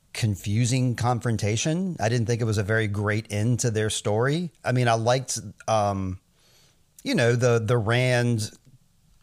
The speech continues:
uh, I guess you would call it, like, the, the, the dream that he was forced into with Egwene. I liked all that.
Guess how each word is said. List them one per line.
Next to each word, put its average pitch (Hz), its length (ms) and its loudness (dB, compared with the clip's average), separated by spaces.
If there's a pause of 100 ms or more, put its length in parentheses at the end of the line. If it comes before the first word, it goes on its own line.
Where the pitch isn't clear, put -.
(160)
uh, 113 360 0 (240)
I 123 80 2
guess 113 200 0
you 123 60 -2
would 107 100 -2
call 120 220 2
it, 113 100 0
like, 101 120 -2
the, 113 80 0
the, 107 160 0
the 110 100 -4
dream 117 580 0
that 120 160 0
he 127 80 2
was 120 140 0
forced 131 340 -2
into 123 220 0
with 117 100 -2
Egwene. 110 400 -2
I 113 40 2
liked 120 280 0
all 101 160 2
that. 110 400 2